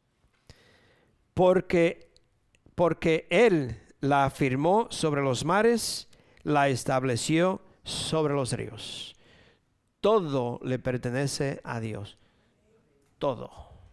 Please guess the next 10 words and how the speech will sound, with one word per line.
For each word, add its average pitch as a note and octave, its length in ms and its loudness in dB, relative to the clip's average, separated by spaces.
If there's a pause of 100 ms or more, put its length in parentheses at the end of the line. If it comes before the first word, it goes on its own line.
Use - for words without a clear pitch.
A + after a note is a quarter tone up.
(1200)
Ni - 100 -8
sus A2+ 240 -6
hijos G#3 280 2
son F#3 140 -2
suyos, G3 420 -2 (500)
ni - 80 -6
su - 160 -6
trabajo E3+ 400 2
es F#3 80 -2
suyo, F#3+ 360 -2